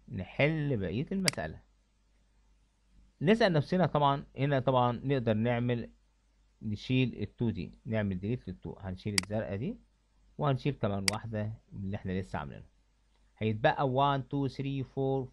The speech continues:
five، six، seven، eight، nine. هيتبقى كام؟ هيتبقى nine. فنكتب هنا ايه؟ نكتب nine. بعد كده هنا طبعا، آه، دي بقت عندي six hundred، هنشيل منهم three،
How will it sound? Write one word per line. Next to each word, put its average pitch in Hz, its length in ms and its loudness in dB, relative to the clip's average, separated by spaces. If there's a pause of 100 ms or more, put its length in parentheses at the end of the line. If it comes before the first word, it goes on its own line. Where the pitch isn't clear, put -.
(180)
five، 127 320 2
six، - 540 -8
seven، 113 580 -4
eight، 139 360 -2
nine. 90 220 -4 (260)
هيتبقى 107 400 -2
كام؟ 113 320 -2
هيتبقى 92 500 -6
nine. 80 320 -10
فنكتب 98 400 -6
هنا 98 140 -4
ايه؟ 98 200 -4 (640)
نكتب 110 720 -6
nine. 73 200 -8 (2750)
بعد 165 260 8
كده 165 300 4
هنا 160 100 2
طبعا، 139 440 0 (100)
آه، 104 540 -2
دي 127 220 0
بقت 98 280 -2 (300)
عندي 104 420 2
six - 240 -4
hundred، 156 500 0
هنشيل 120 300 -2
منهم 110 280 0
three، 135 320 -2